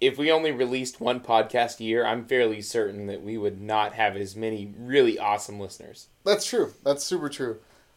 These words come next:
Speaker 2: Listen, here's the cool thing, though. So we've made it to thirty. We had to use one emergency episode.
Speaker 1: We did.
Speaker 2: But we're at thirty, uh,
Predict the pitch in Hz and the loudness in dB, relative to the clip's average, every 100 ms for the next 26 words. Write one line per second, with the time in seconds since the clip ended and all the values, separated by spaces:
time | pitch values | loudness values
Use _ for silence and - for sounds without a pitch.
0 | _ _ _ 196 330 339 143 139 - 170 | _ _ _ -2 0 2 -2 -4 -10 -2
1 | 254 233 240 254 254 151 131 123 123 - | -2 -2 -6 -4 -4 -2 0 0 0 -2
2 | - 165 165 151 160 180 185 233 190 147 | 2 6 4 2 2 2 0 -2 2 2
3 | 127 135 - _ - 156 165 156 160 139 | 2 -6 -14 _ -4 0 0 0 -4 -4
4 | 135 143 165 190 185 160 170 185 185 175 | 0 4 4 4 -2 0 -2 -2 -2 0
5 | 139 - 135 123 165 - - 110 123 120 | 0 0 -2 -2 -4 -14 -10 0 0 0
6 | - _ 170 151 139 - 147 170 175 - | -6 _ 6 6 6 -2 2 4 4 0
7 | - 170 151 143 139 143 143 _ _ _ | -2 0 2 0 0 -2 -8 _ _ _
8 | _ - 135 127 127 123 123 | _ -4 2 4 4 2 2